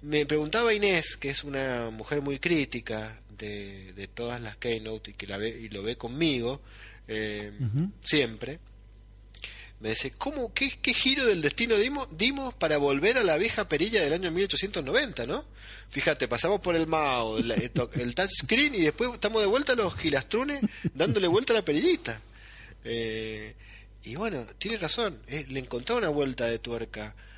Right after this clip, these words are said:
Speaker 1: a eso. Yo no me imagino usándolo porque nunca me gustaron los relojes, porque esto no es un, eh, un espejo de las notificaciones como el pibe apunta que es mucho más, pero para mí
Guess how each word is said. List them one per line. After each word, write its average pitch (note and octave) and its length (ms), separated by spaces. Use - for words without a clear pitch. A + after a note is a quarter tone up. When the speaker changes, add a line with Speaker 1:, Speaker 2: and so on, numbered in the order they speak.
Speaker 1:
a G#2+ 200
eso. G#2+ 240
Yo G#3 200
no A#3+ 160
me F#3 100
imagino C#3 380
usándolo B2+ 640
porque A#2+ 480
nunca E3+ 300
me C#3+ 80
gustaron C#3+ 400
los B2 100
relojes, D3+ 500
porque B2 400
esto E3+ 240
no F3+ 220
es - 560
un, C#3+ 680
eh, A#2+ 220
un C#3+ 160
espejo D#3+ 460
de C3+ 80
las A#2+ 80
notificaciones B2 760
como A2+ 240
el A2 80
pibe E3 400
apunta E3 440
que E3 120
es D3 100
mucho D#3+ 260
más, G3+ 300
pero A#2 160
para A#2 160
mí F#3 180